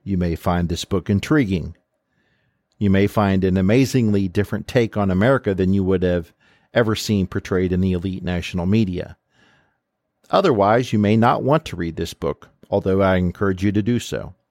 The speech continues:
You may simply reject the idea that you could be this far from the thinking of the majority of Americans. But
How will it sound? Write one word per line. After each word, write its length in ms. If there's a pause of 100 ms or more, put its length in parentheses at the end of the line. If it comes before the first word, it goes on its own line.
(680)
You 100
may 140
simply 340
reject 400
the 120
idea 460
that 180
you 160
could 240
be 440 (320)
this 280
far 440
from 220
the 120
thinking 680
of 200
the 80
majority 560
of 140
Americans. 800 (640)
But 420